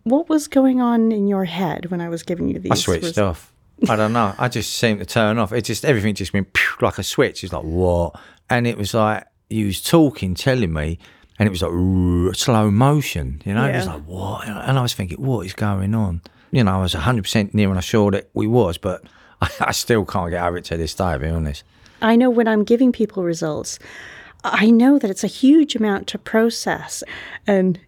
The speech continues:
Speaker 1: it sounds like even me slowing down, it's a lot to take in.
Speaker 2: Oh, it is. I think there was a comment in the paper that someone actually put,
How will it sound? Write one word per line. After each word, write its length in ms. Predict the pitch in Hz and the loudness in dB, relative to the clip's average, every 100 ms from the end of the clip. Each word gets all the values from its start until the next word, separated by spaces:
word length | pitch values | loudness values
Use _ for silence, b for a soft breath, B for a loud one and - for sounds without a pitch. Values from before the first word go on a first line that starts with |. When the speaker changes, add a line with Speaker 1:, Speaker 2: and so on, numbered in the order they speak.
| - | -4
Speaker 1:
it 180 | 185 - | -2 2
sounds 420 | 233 226 226 214 | 4 4 2 2
like 320 | 190 180 - - | 0 0 -2 2
even 380 | 240 240 220 | 4 6 4
me 160 | 214 214 | 4 2
slowing 500 | 208 214 202 202 196 | 2 2 4 4 2
down, 640 | 185 175 175 151 156 156 - | 2 2 0 0 -2 -4 -6
it's 160 | 165 170 | -6 -4
a 40 | |
lot 180 | 151 - | -4 -4
to 80 | - | -6
take 280 | 147 139 - | -6 -8 -2
in. 80 | 110 | 0
Speaker 2:
Oh, 100 | 85 | 0
it 100 | 80 | 0
is. 320 | 78 71 - _ _ _ _ _ - | -2 -4 -12 _ _ _ _ _ -6
I 40 | |
think 140 | - 104 | -4 -2
there 100 | 101 | -2
was 100 | 92 | -4
a 40 | |
comment 400 | - - 113 98 | -4 0 0 0
in 100 | 95 | -2
the 80 | 92 | -4
paper 480 | - 113 101 82 87 | -2 0 0 -2 -4
that 220 | 82 85 _ - | -2 -4 _ -8
someone 360 | - 98 90 | -2 -2 0
actually 320 | 90 - - 82 | -4 -4 -8 -4
put, 240 | 92 | -4